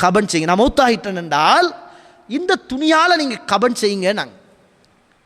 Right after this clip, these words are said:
அப்ப கேக்குறாங்க, "ஏன் இந்த துணியால உங்களை கபன் செய்யணும்?" இதான் பழைய துணியாச்சு. அது ஒரு, ஒரு போர்க்களத்துல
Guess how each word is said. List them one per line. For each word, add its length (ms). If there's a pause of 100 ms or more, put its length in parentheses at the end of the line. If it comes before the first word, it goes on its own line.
(320)
அப்ப 460
கேக்குறாங்க, 480
"ஏன் 300
இந்த 280
துணியால 400
உங்களை 260
கபன் 340
செய்யணும்?" 560 (600)
இதான் 340
பழைய 460
துணியாச்சு. 480
அது 220
ஒரு, 160
ஒரு 420 (240)
போர்க்களத்துல 840